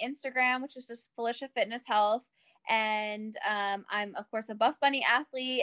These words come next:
a Lonnie Nutrition athlete. And yeah, I share,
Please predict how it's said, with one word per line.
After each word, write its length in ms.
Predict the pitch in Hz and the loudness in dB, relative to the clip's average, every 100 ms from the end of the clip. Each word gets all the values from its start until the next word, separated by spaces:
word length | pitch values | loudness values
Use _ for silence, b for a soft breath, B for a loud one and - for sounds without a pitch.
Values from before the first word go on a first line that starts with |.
| - | 2
a 140 | 208 | 0
Lonnie 280 | 208 214 226 | 0 -2 -2
Nutrition 500 | 220 214 294 302 285 | -6 -4 -4 -4 -2
athlete. 600 | 233 254 - 240 240 233 - | 2 0 2 0 2 0 -2
And 640 | 202 208 202 196 202 202 202 - _ - | 2 4 6 4 2 -4 -8 -16 _ 0
yeah, 120 | 302 440 | 4 4
I 160 | 226 226 | 4 2
share, 540 | - 254 233 233 233 | 4 6 8 8 4